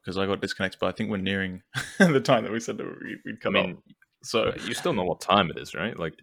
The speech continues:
Speaker 2: like, clocks didn't stop while you were gone.
Speaker 1: Well, I am five hours different, so, I mean, that, you know, that can mess me up in the S T. But yeah, you're right. I don't have an excuse there.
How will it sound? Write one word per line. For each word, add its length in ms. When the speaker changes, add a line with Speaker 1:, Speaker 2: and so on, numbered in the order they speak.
Speaker 2:
like, 160
clocks 340
didn't 220
stop 360
while 120
you 80
were 80
gone. 180
Speaker 1:
Well, 540
I 140
am 220
five 360
hours 560
different, 440
so, 180
I 40
mean, 340
that, 120
you 60
know, 180
that 140
can 100
mess 240
me 60
up 100
in 80
the 60
S 160
T. 200
But 120
yeah, 100
you're 160
right. 180
I 200
don't 100
have 120
an 80
excuse 320
there. 160